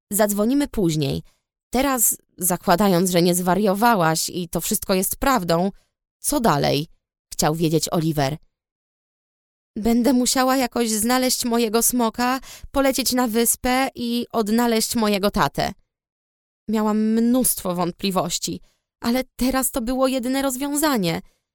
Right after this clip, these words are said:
Muszę się wszystkiego dowiedzieć od mistrza i zapytać, kto zabił Rory. Rory. Słyszeliście to?” szepnęłam. Spojrzeli na siebie zdumieni.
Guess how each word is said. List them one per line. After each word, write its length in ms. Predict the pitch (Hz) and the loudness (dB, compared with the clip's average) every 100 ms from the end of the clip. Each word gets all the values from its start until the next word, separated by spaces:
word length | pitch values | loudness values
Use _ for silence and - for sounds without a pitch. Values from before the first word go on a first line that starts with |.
| _ - | _ -6
Muszę 380 | 240 302 311 285 | -2 0 0 0
się 120 | 233 | 0
wszystkiego 480 | - 220 - 208 208 | -2 -6 -4 -2 0
dowiedzieć 520 | 202 196 226 208 190 | 0 0 0 2 -2
od 120 | 196 | -2
mistrza 540 | 208 196 - - 185 185 - - | 0 0 -2 -4 -4 -6 -12 -20
i 140 | - 208 | -8 -2
zapytać, 500 | 202 254 247 226 - | 0 0 0 0 -2
kto 220 | - 233 | -4 0
zabił 340 | 226 208 233 | 0 0 -2
Rory. 480 | 254 285 247 180 175 - _ _ _ _ _ _ 240 220 | 0 0 0 0 -4 -8 _ _ _ _ _ _ -6 -2
Rory. 520 | 269 254 233 208 214 - _ _ _ _ _ _ _ - | 0 0 0 0 -4 -14 _ _ _ _ _ _ _ -10
Słyszeliście 560 | - 220 202 196 - 269 | -2 0 2 2 4 2
to?” 240 | 220 269 - _ _ _ _ | 2 -2 -4 _ _ _ _
szepnęłam. 600 | - 180 190 165 165 165 202 _ _ _ _ _ _ - | -6 -6 -2 0 0 -2 -6 _ _ _ _ _ _ -10
Spojrzeli 600 | - - 160 165 180 175 | -10 -4 -4 -2 -2 0
na 120 | 151 | -2
siebie 300 | - 147 147 | -2 -2 -2
zdumieni. 560 | 156 156 160 139 143 | -2 -2 0 -2 -4